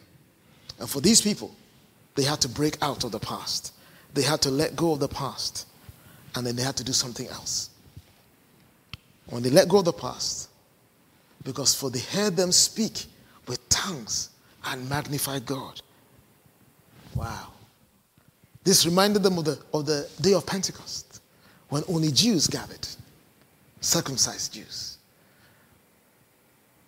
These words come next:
That's for the men. But for the women, as long as you were born within a covenant family, a Jewish covenant family, you were impacted with the same, the same covenant blessing you walked in.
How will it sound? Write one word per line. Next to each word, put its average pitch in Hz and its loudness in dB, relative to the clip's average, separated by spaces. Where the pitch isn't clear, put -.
That's - 0
for - -6
the 120 0
men. 135 -2
But 131 -2
for 143 -2
the 156 4
women, 185 4
as 139 2
long 220 4
as 180 2
you 170 4
were 156 4
born 180 2
within 160 4
a 143 -2
covenant 190 0
family, 147 -2
a 143 -4
Jewish 175 4
covenant 170 2
family, 139 -6
you 131 -2
were 139 -4
impacted 156 -4
with 139 -4
the 135 0
same, 165 2
the 151 2
same 208 8
covenant 180 2
blessing 151 0
you 135 -4
walked 139 -4
in. 110 -14